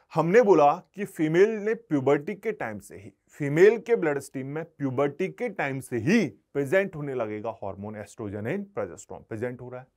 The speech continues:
अब एस्ट्रोजन के रेफरेंस में हम बोल रहे हैं कि एक तो उसने फैट डिपोजिशन कराया, दूसरा अपन बोल रहे हैं सेकेंडरी सेक्सुअल कैरेक्टर का डेवलपमेंट कराएगा फीमेल में।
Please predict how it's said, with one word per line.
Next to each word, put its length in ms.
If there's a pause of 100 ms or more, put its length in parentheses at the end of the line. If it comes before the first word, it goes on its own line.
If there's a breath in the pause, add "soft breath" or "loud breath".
(680 loud breath)
अब 180
एस्ट्रोजन 520
के 100
रेफरेंस 460
में 80
हम 160
बोल 140
रहे 120
हैं 60
कि 100
एक 140
तो 60
उसने 220
फैट 320
डिपोजिशन 560
कराया, 400 (140)
दूसरा 380
अपन 160
बोल 180
रहे 100
हैं 60
सेकेंडरी 420
सेक्सुअल 420
कैरेक्टर 380
का 120
डेवलपमेंट 560
कराएगा 360
फीमेल 380
में। 180